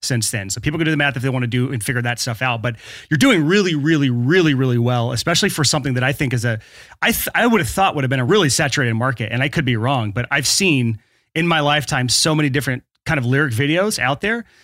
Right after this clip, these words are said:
And I can't, I can only imagine how much competition there is. So can you talk about kind of early on what you did to set yourself apart from competition to reach that first six-figure year a little bit?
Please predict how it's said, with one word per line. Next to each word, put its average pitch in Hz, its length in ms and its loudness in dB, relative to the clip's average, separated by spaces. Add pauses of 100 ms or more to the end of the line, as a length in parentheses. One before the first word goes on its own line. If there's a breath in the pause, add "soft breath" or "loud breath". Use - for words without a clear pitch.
(140 soft breath)
And 156 180 0
I 151 120 0
can't, 170 500 -2
I 147 60 -2
can 156 160 -4
only 170 200 2
imagine 139 340 0
how 123 100 0
much 123 220 -4
competition 117 720 -4
there 110 160 -4
is. 107 140 -4
So 131 120 0
can 160 160 0
you 214 80 0
talk 139 280 -2
about 143 360 0 (580 loud breath)
kind 175 140 2
of - 80 -8
early 175 280 2
on 147 360 0
what 156 140 -2
you 156 120 0
did 127 200 -2
to 127 80 0
set - 260 0
yourself 139 260 0
apart 131 300 -2
from - 180 -6
competition 135 720 -2
to 127 160 -2
reach 127 240 0
that 123 160 -2
first 139 200 -2
six-figure 135 340 -4
year 123 200 0
a - 20 -4
little 180 160 -4
bit? 220 140 -8